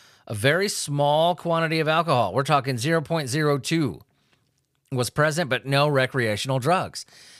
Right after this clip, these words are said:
Investigators and experts have, however, noted that the concentration of her prescription drugs in her system indicated she was under-medicating or had stopped taking her medications recently. That's, that's important.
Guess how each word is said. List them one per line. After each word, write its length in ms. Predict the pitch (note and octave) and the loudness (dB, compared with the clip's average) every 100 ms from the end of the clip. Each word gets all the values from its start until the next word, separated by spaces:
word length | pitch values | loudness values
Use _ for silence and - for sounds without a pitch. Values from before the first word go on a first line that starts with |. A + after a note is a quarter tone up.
| - - _ | -20 -20 _
Investigators 720 | B2+ B2+ C#3+ D3+ B2+ C#3+ D#3+ | -2 0 0 0 0 0 0
and 80 | C#3+ | 0
experts 480 | D3 - D#3 D3+ - | 0 0 -2 -2 0
have, 400 | D3+ C#3+ C#3 B2 | 2 4 4 4
however, 360 | C3+ C#3 C3 B2+ | 2 4 2 2
noted 440 | C3 F#3 F#3+ C3+ | 2 2 2 2
that 120 | C3+ | 2
the 80 | C3 | 0
concentration 640 | E3 F3+ F#3+ E3+ D#3 D#3 | 0 -2 0 -2 0 0
of 80 | C#3+ | 0
her 100 | C3+ | 0
prescription 540 | A#2+ C3+ - C#3 C#3+ A#2+ | 0 -2 -2 -2 -2 0
drugs 280 | C3 B2 | 0 0
in 80 | C3+ | -2
her 60 | A#2+ | -2
system 360 | F#3 E3+ E3+ | -2 -2 -2
indicated 600 | D3 G#3+ G#3 D3+ C3+ C3 | -2 -2 -2 0 0 0
she 100 | - | 0
was 180 | C3 A2+ E3 | -2 -2 -2
under-medicating 960 | G3 G3+ F3+ F3 F#3 C#3 A#2 D#2+ C#2+ - - - | 0 0 2 0 0 -2 -2 -4 -10 -18 -20 -4
or 100 | C#3 | 0
had 120 | C3+ | 0
stopped 340 | - F3 G3+ - | 0 0 0 -2
taking 260 | E3+ C#3 | -4 0
her 120 | C3+ A#2+ | 0 0
medications 600 | A#2+ A2+ B2 A2 C3 A#2 | 0 -2 -2 -2 -4 -2
recently. 480 | E3+ - G2+ C2+ - _ _ _ _ _ - | -2 -2 -6 -10 -16 _ _ _ _ _ -2
That's, 340 | B2 E3 - - | -2 -2 -8 -4
that's 220 | F3 D4 | -4 -4
important. 460 | B3 A3+ G#2+ E2+ | -2 -2 -2 -6